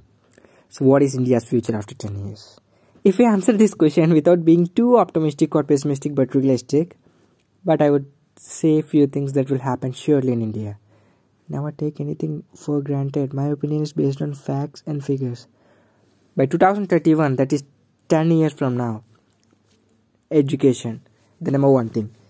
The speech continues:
Literacy rate will be ninety percent or above because most of the newborn will have access to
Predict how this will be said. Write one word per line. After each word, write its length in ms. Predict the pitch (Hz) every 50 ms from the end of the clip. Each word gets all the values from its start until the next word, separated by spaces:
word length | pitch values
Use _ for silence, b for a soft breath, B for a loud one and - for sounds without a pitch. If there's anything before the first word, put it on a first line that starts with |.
| b b b b b b -
Literacy 440 | - 208 214 220 - - - 285 262
rate 220 | 247 233 208 208
will 140 | 190 196 190
be 160 | 185 208 214
ninety 560 | 233 196 160 165 165 160 160 170 175 190 180
percent 460 | 175 - 156 147 143 - 160 165 170 -
or 160 | - 156 160 160
above 300 | 147 139 135 131 127 127
because 320 | 127 131 151 135 127 123
most 340 | 127 127 139 165 175 - -
of 140 | 190 180 165
the 80 | 160
newborn 560 | 151 143 147 160 180 180 160 156 147 143 143
will 80 | 139 139
have 220 | 127 139 135 139
access 420 | - - 135 139 - - 160 143 143
to 180 | - 151 -